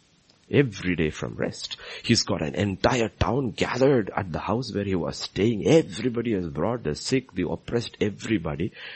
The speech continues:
And then here's in the morning, early morning, he wakes up, he prays and hears his father says, "Go to another town and teach."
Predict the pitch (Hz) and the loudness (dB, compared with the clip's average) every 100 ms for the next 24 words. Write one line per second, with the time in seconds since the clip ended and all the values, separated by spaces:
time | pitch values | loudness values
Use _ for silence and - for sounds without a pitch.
0 | - 165 202 190 190 175 - 151 139 143 | -4 2 2 4 4 2 -2 -2 -2 0
1 | 147 151 139 147 147 131 135 151 117 123 | -2 0 2 4 4 0 -2 -2 0 0
2 | - - - 117 - 117 139 120 107 113 | 0 -4 -2 -4 -2 -2 0 0 -2 0
3 | 131 - - 98 107 113 - 113 101 104 | -2 -2 -4 -2 0 0 -2 -2 0 0
4 | 113 95 98 104 80 82 78 73 73 - | 0 -2 0 -2 -2 -4 -6 -8 -2 -2
5 | - - | -2 -6